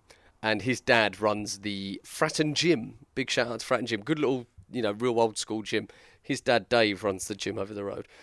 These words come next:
And anyway, Macaulay, I was sat with Macaulay talking to him, waiting for his dad to turn up. And his dad turns up to pick him up. And, uh, Macaulay approached his dad. I went, "Hi, Dave." And then I'm now stood next to Curtis, and I'll swear for context of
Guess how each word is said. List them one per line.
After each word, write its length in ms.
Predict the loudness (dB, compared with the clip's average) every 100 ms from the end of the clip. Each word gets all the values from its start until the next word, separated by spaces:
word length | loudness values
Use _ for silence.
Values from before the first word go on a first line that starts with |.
| -4
And 80 | 4
anyway, 160 | 6 6
Macaulay, 340 | 4 4 6
I 40 | 6
was 100 | 6
sat 140 | 4
with 60 | 2
Macaulay 340 | 0 2 2
talking 280 | 0 -4 -4
to 100 | -4
him, 60 | 2
waiting 160 | 2
for 40 | 2
his 80 | 2
dad 180 | 2 2
to 100 | -2
turn 200 | -6 -4
up. 200 | -6 -8 -20 -20 _ _ 0
And 80 |
his 100 | 2
dad 200 | 6 4
turns 260 | 8 8 8
up 100 | 6
to 40 | 4
pick 200 | -2 0
him 100 | 0
up. 280 | 2 -2 -6 _ _ _ _ _ _ _ _ _ _ 0
And, 320 | 4 4 6
uh, 300 | 6 8 6 2 _ -4
Macaulay 320 | 0 4 4
approached 280 | 6 4 4
his 120 | 0
dad. 280 | 4 6 8
I 60 |
went, 160 | 6 6
"Hi, 180 | 6 6
Dave." 480 | 8 6 6 2 -8 _ _ _ _ 4
And 120 | 10
then 80 | 10
I'm 160 | 10
now 160 | 10 6
stood 200 | 6 4
next 160 | 4 2
to 60 |
Curtis, 560 | 4 6 8 6 0 -2 -2
and 100 | 4
I'll 80 | 4
swear 340 | 4 6 6
for 240 | 6 2 0
context 540 | 0 0 0 -2 -2
of 340 | 2 2 2